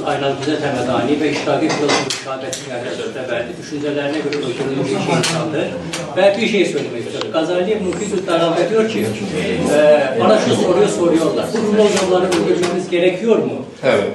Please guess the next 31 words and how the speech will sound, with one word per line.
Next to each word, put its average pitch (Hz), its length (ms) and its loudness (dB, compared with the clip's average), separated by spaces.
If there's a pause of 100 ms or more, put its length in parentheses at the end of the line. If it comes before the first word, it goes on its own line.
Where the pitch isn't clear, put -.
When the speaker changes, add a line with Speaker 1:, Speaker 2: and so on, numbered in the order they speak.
Speaker 1:
O 202 100 0
da 220 120 4
diyor 262 220 4
ki, - 220 -2 (180)
"Bunları 220 260 2
ben 208 80 6
sadece - 460 2
tekfir 185 300 2
ediyorum 147 420 0 (120)
ama 185 180 0
Speaker 2:
Yok. 180 140 6
Speaker 1:
öldürülüp - 380 -2 (140)
öldürülmemesini 190 580 2
Allah'a 202 360 4
havale 123 360 -2
ediyorum." 113 340 -6
Yani. 110 160 -4
Speaker 2:
Yok, 135 120 4 (100)
güzel. 254 220 -4
Speaker 1:
Sizce 240 300 2
bu 190 200 6 (100)
tehlikeli 202 460 0
bir 196 80 -6
eğilim 190 260 2
değil 233 200 0
miydi? - 400 -2
Azat, - 320 2
bağımsız 151 440 0
bir 143 100 -4
düşünceye 123 440 -6
karşı. 165 200 -2